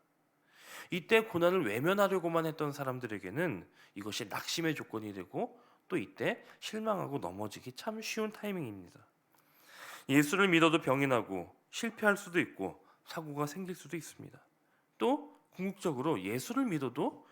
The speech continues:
우리는 죽음을 피할 수 없습니다. 그렇다면 이제 우리는 이 고난을 피할 방법을 생각하는 것이 아니라 내가 겪는 어려움과 그 힘든 일들을 어떻게 받아들이고 해석할지를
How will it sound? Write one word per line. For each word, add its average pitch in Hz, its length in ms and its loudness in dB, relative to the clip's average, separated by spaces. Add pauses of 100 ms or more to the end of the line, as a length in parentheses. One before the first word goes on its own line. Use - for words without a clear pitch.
(160)
우리는 214 300 -2
죽음을 175 580 0
피할 143 240 -6
수 - 120 -10
없습니다. - 440 -12 (880)
그렇다면 190 480 6
이제 139 180 2
우리는 107 560 0 (500)
이 123 160 -4
고난을 107 520 -8 (100)
피할 233 360 -6
방법을 147 400 -8
생각하는 143 440 -10
것이 98 220 -8
아니라 85 380 -14 (540)
내가 127 260 6
겪는 143 320 4
어려움과 131 800 6 (260)
그 151 80 -2
힘든 190 300 2
일들을 143 540 0
어떻게 - 500 -4
받아들이고 139 840 -4
해석할지를 160 880 -8